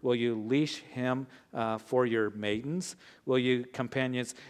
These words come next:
And, you know, I like verse five there. This mighty creature that's being spoken of will be described. You know, can you put a leash on him and bring him home, kinda like, you know, a kid that would bring home, you know, him for a pet and say, "Mom, can I keep him?" You know,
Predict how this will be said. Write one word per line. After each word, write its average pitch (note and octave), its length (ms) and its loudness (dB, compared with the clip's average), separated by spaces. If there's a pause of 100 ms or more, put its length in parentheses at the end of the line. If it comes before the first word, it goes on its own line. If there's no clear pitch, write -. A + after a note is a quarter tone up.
And, D3+ 100 0
you D3+ 100 -2
know, D#3+ 60 0
I D3+ 80 6
like D3+ 280 6
verse C3 220 0
five A#2 320 4
there. G2+ 180 0
This A2 240 -4
mighty C3 380 2
creature C3 460 0
that's A#2+ 180 0
being A#2 260 -2
spoken B2 400 -2
of B2 160 0
will A#2+ 200 0
be A#2 160 0
described. A#2 640 0 (260)
You B2 100 -6
know, B2 180 0
can B2+ 220 -2
you A2 380 -2
put C3 140 -4
a A#2 80 2
leash B2 340 0
on B2+ 220 0
him C3+ 120 -4
and G#2 140 -6
bring A#2+ 160 0
him A#2 140 -6
home, B2 320 -2
kinda A#2+ 220 -4
like, A2+ 260 -2 (280)
you A#2 120 -6
know, A2 140 0
a G#2 40 -4
kid C3+ 280 0
that A#2 180 2
would G#2+ 160 -6
bring A#2+ 180 -2
home, A#2 380 -4
you A2 120 -6
know, G#2+ 280 -4 (540)
him A#2+ 280 -6
for A2+ 220 0
a G2 40 -2
pet A#2+ 300 0
and A#2+ 80 -10
say, A2+ 160 -4
"Mom, A#2 260 -2
can A2+ 160 -6
I G#2 80 -2
keep B2 320 -4
him?" C3 220 0
You A#2+ 140 -4
know, A#2 280 0